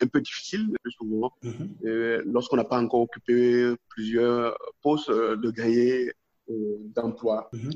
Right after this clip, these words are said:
Speaker 1: hein, ou un certain type de, d'emploi,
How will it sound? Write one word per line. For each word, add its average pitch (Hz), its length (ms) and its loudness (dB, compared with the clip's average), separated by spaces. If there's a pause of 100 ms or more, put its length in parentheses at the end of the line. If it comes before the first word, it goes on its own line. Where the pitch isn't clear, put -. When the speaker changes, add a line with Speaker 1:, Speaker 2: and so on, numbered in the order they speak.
Speaker 1:
hein, 120 340 0
ou 135 320 4
un 135 80 2
certain 127 400 -2 (140)
type - 180 -8 (800)
de, 104 460 0 (260)
d'emploi, 110 460 -4